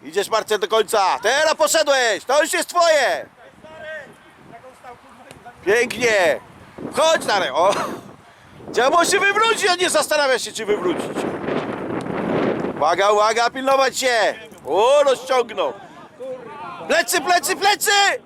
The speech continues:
Zagraj mu, zagraj mu ładnie! A jeszcze raz! Cholera, popatrz, szkoda tego, bo to mogło być ładnie zagrane.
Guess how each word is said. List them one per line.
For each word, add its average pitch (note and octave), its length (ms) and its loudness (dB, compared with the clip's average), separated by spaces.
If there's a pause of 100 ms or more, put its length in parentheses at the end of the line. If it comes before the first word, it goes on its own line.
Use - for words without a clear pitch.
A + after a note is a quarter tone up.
(800)
Zagraj F#3+ 340 0
mu, E3 80 -10
zagraj D#4+ 300 4
mu D4+ 60 0
ładnie! A3+ 460 0 (2000)
A D3+ 40 -4
jeszcze E4 320 2
raz! C4 500 0 (1120)
Cholera, A2 440 -6
popatrz, - 380 -16
szkoda - 280 -2
tego, D3+ 240 -2
bo C#3+ 100 -2
to F3 120 0
mogło E3+ 260 0
być D3 180 0
ładnie D3+ 220 0
zagrane. C#3 460 0